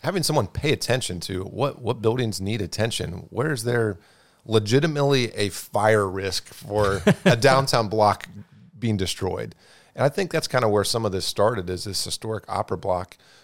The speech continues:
Speaker 1: beautiful building, started looking from the exterior that it was having some disrepair. Uh, the, the, the prior owner, um, wasn't able to, uh, invest in it the way that was needed. And,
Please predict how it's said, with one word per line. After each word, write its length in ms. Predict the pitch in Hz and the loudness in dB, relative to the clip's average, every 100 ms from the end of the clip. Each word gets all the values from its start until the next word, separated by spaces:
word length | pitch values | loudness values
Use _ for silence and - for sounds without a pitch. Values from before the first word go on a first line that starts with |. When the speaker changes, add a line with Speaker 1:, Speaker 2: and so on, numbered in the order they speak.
| _ | _
Speaker 1:
beautiful 420 | 92 104 139 131 117 | -8 -4 -2 -4 -2
building, 480 | 117 127 139 139 135 _ _ _ | 0 0 -2 -6 -12 _ _ _
started 360 | - - 117 127 | -8 0 0 0
looking 280 | 117 - 117 | -4 -4 -6
from 180 | - 101 | -4 -4
the 160 | 98 | -4
exterior 480 | 117 - - 104 104 | -4 -6 -6 -4 0
that 120 | 104 | 2
it 80 | 101 | 0
was 280 | 101 92 90 - | -2 -8 -10 -8
having 220 | 98 98 | -6 -6
some 180 | 95 95 | -6 -4
disrepair. 680 | 101 - 95 95 92 104 104 _ _ _ _ | -2 -2 -6 -4 -4 -4 -8 _ _ _ _
Uh, 260 | 87 90 92 | -16 -14 -12
the, 320 | 98 90 95 | -8 -8 -8
the, 240 | 85 87 - - | -12 -14 -14 -14
the 80 | - | -8
prior 400 | - 107 101 104 | 0 2 2 0
owner, 340 | 104 110 113 - - _ | 0 -2 -6 -12 -20 _
um, 220 | - 98 | -10 -6
wasn't 260 | 107 139 135 | -4 -4 -2
able 240 | 123 120 | -4 -4
to, 540 | 117 - 104 101 98 90 - | -4 -2 -2 -2 -4 -8 -14
uh, 140 | - 90 | -14 -10
invest 440 | 104 98 107 107 - | -8 0 0 0 -2
in 60 | |
it 120 | 104 | -4
the 80 | 98 | -2
way 180 | 98 104 | 0 0
that 160 | 104 110 | 2 -2
was 160 | 107 | -4
needed. 400 | 101 143 - - - _ _ _ | -4 -4 -6 -12 -20 _ _ _
And, 480 | - 90 87 90 87 | -8 -4 -2 -4 -8